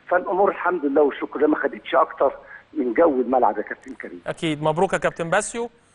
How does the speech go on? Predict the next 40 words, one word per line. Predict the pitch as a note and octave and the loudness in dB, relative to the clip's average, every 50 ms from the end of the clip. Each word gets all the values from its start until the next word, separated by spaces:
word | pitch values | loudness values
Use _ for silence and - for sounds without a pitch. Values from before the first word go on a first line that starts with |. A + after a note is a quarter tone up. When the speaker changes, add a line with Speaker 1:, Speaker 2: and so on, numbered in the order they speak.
| _ - | _ -16
Speaker 2:
وبالتوفيق | - - D#3+ D#3+ E3 E3 - F#3 E3+ E3 - G#3 G3 | -12 -10 -8 -8 -6 -2 0 0 0 0 0 -4 -4
ان | F3+ | -2
شاء | D#3+ - F#3+ F3+ | 0 2 2 2
الله | F#3 F#3 | 2 2
في | F3+ - F3 | 0 0 -2
ال-، | E3+ D#3+ D#3 D3+ D3+ | -4 -4 -2 0 0
اللقاءات | D3 C#3+ C#3+ D3 D3+ D#3 D#3 D3+ C#3 C3+ C#3 - - D#3 E3+ F#3 F3+ - | 2 2 2 0 0 -4 -6 -8 -8 -8 -6 -2 2 4 4 4 2 2
ال-، | E3+ D3+ C#3 C3+ | -2 -4 -4 -6
القادمه | C#3 C3+ - - D3+ D#3 F3+ F#3 F3 | -8 -6 -4 -2 0 2 2 2 2
بالنسبه | D#3 D#3 D#3 E3 F3 E3 D#3 D#3 | 0 0 -2 -2 -4 -2 -2 -4
لحرس | C#3 - - E3 E3 D#3+ - - | -4 -2 0 0 0 0 -2 -6
الحدود، | - - D3+ E3+ E3+ | -12 -12 -12 -10 -10
والنهارده | E3 D#3+ D#3 E3 E3+ E3 D#3 | -10 -6 -4 -4 -4 -4 -4
فوز | - - F3+ - | -6 -8 -10 -10
كبير، | - - D#3+ G3 G#3 G3+ - - - - _ _ - | -8 -6 -2 -2 -2 -2 -4 -8 -20 -20 _ _ -6
وهشرح | C#3 C#3 C#3 - - - E3 - - | -6 -4 -4 -4 -2 -2 -2 0 0
لكم | G#3 G3+ - | -2 -2 -2
سريعًا | E3 - - D#3 F3 G#3 G3 D#3+ D#3+ | -4 -4 -2 0 2 2 2 2 0
كده | C#3+ - G3 G3 F#3+ | -2 -2 -2 -2 -2
في | - E3 | -2 -4
دقيقه | D3 C#3 E3+ G#3 A3 G#3 F#3 G3+ G3 - - - _ _ _ _ _ - | -8 -6 -4 -2 0 0 2 0 -2 -4 -8 -20 _ _ _ _ _ -6
ليه | D3 F3 A#3+ B3+ A3 | -2 0 2 2 2
المصري | G3 F#3 G3+ A3 - - F#3+ | 2 2 0 -2 -2 -4 -6
خسر. | - - F3 - - - - | -6 -6 -6 -6 -8 -4 0
طبعًا، | - A3 G#3+ F#3 E3 D3+ C#3 - - | 2 4 4 4 2 0 -2 -6 -14
آه، | - D3+ C#3+ | -12 -12 -12
مش | B2+ E3 E3+ - - | -10 -10 -8 -4 -2
عايز | E3+ G3+ F#3 F#3+ | -2 0 0 -2
اقلل | E3+ - - G#3 G#3 G#3 G3 F3+ | -2 0 2 2 2 0 -2 -6
من | E3 D#3 | -8 -4
حرس | - G3 G3+ G3+ - F3 | 0 0 0 0 -2 -6
الحدود، | D#3+ E3+ F#3+ G#3 | -8 -8 -8 -8
الحرس | G3 - - F#3+ G3 G3 F3 D#3+ | -8 -6 -2 0 0 0 0 0
بدأ | E3+ F#3+ F#3+ F#3+ | -2 0 0 0
بدايه | D3+ D#3+ D#3+ F#3+ F#3+ - | -2 -2 -2 -2 -2 -2
قويه | - E3+ F3+ F#3+ | 0 0 0 0
جدًا، | F#3 F3 G#3 F#3+ F#3 G#3 G3 | 0 -2 -4 -4 -2 -2 -4
وزي | F3 D#3+ F3+ F#3 F#3 | -2 -2 -2 -2 -2
ما | E3+ | -2
قال | F3 G3 F#3+ | -4 -4 -6